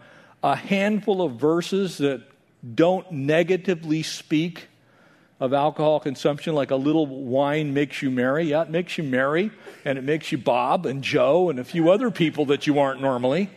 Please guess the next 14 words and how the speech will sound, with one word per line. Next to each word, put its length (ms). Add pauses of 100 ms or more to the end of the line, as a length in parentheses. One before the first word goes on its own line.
(640)
Uh, 320
it, 260
it's, 540 (160)
you 220
know, 80 (100)
<laughs> 120
there's 240
all 180
kinds 460
of 140
things 340
that 120
you 200
can 200